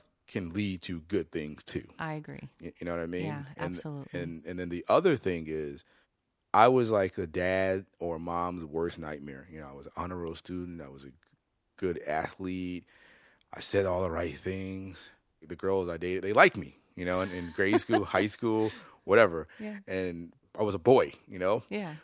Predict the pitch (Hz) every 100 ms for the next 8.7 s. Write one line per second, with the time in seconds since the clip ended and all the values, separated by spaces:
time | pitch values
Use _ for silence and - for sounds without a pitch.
0 | _ - 101 98 85 87 92 - - 123
1 | 113 - 98 92 85 90 101 101 98 90
2 | 98 104 107 101 - 139 107 82 80 90
3 | 92 87 87 - 101 95 90 - - -
4 | - 117 113 104 147 120 95 107 - -
5 | - - _ _ - 90 - 180 - 90
6 | 92 98 - 120 113 101 110 - - -
7 | _ _ _ _ _ - - _ 82 80
8 | - 85 76 76 71 - 92